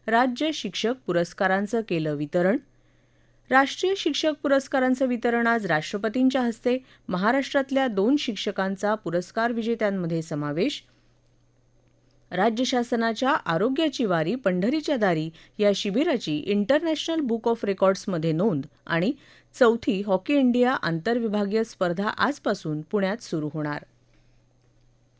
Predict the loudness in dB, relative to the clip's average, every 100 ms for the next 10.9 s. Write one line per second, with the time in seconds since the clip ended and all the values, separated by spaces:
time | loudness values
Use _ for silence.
0 | _ _ _ _ _ _ _ -12 -4 -2
1 | 0 -2 2 2 2 0 -2 -2 -4 -2
2 | -2 0 -2 -2 -2 0 0 -2 0 0
3 | 0 0 0 0 0 -2 -2 -2 0 -2
4 | -2 -2 -2 -2 -2 -4 -2 -2 -4 -4
5 | -6 -4 -4 -2 -2 -2 -2 -4 -6 -4
6 | -2 -2 -2 -2 -2 -2 -2 -2 -2 -4
7 | -20 -6 -4 0 0 0 0 2 2 0
8 | -2 -4 -4 -4 -4 -4 -2 0 2 2
9 | 2 0 -2 -4 -2 -6 -8 _ -20 -8
10 | 2 4 4 2 0 0 2 0